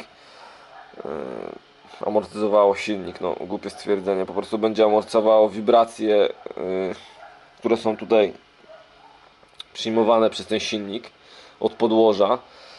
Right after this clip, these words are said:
E, tutaj jeżeli chodzi o tą felgę, jeżeli będziecie to rozbierać, to trzeba odkręcić to i wyjąć, z tego względu, że tutaj wcześniej ktoś się już dostawał do tego, obrobił trochę tą nakrętkę.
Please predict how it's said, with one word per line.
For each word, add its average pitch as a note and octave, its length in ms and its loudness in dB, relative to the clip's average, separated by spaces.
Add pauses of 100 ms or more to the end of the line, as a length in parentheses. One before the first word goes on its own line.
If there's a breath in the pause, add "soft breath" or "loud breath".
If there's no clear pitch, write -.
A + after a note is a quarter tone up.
(320 loud breath)
E, F#2+ 200 -8
tutaj C3 460 4
jeżeli A#2+ 280 -2
chodzi A#2+ 340 0
o A#2+ 40 4
tą A#2 180 0
felgę, A#2+ 360 2
jeżeli G#2+ 240 -2
będziecie A2+ 340 -4
to A#2 100 2
rozbierać, A2 720 4
to A2+ 100 -4
trzeba G#2+ 520 4
odkręcić A2 800 -2
to A2+ 140 4
i G#2+ 80 0
wyjąć, A2 520 0
z - 100 -18
tego A#2 240 -2
względu, A2 560 -2
że G2+ 360 2 (640 loud breath)
tutaj G#2+ 200 2
wcześniej A2 320 -6
ktoś - 200 -12
się A2 80 -6
już G2+ 100 -6
dostawał G#2 440 -2
do F#2+ 80 -8
tego, G2 420 -6
obrobił G2 440 -4
trochę F#2+ 220 -10
tą G2+ 120 -6
nakrętkę. G2+ 680 -6